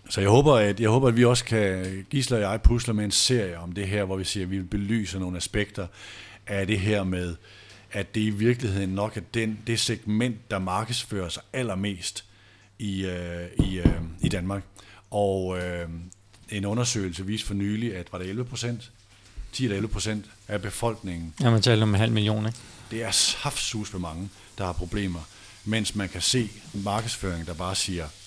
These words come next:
Speaker 1: "Det er ægte hygge." Og hjemlig hygge, og hvad det ellers er, det, altså, jeg er fuldstændig enig med, med, med Lynge. Det burde simpelthen forbydes. Ikke betting, øh, men markedsføring er det, ikke? Fordi det er, det er noget snavs, det her. Nå, øhm,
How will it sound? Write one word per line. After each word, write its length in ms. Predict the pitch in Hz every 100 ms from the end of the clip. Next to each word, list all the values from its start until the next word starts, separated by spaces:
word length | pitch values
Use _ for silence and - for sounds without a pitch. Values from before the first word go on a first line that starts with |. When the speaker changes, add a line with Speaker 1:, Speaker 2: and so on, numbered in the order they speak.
| -
Speaker 1:
"Det 80 | 107
er 60 | 107
ægte 240 | 107 104
hygge." 320 | 107 107 101 95 - - - - - - - - - - - -
Og 240 | 107 98 87
hjemlig 360 | 98 98 101 113
hygge, 340 | 90 107 127
og 140 | 117 98
hvad 140 | 101
det 100 | 98
ellers 240 | 98 90 101
er, 140 | 95
det, 160 | 92 98 87
altså, 160 | 87 95
jeg 100 | 92
er 60 |
fuldstændig 400 | 85 95 92 90
enig 140 | 90 90
med, 240 | 85 90
med, 140 | 95
med 100 | 95
Lynge. 220 | 87 87 90
Det 120 | 87
burde 180 | 95 -
simpelthen 480 | - - 82 85
forbydes. 400 | 90 78 87 78 -
Ikke 140 | 117
betting, 360 | - 107 104 98 - - - - - -
øh, 420 | 101 95 90 90
men 300 | 101 95 90 98
markedsføring 580 | 95 104 - 92 80 82
er 80 |
det, 80 | 82
ikke? 120 | 95
Fordi 240 | 95 92 87
det 160 | 87
er, 200 | 85 82 80 - - - -
det 60 | 95
er 20 |
noget 160 | 90 82
snavs, 240 | 92 90
det 120 | 98
her. 120 | 87 80 - - - - - - -
Nå, 240 | - 113 117 - - - - - - - - -
øhm, 540 | 120 107 101 98 92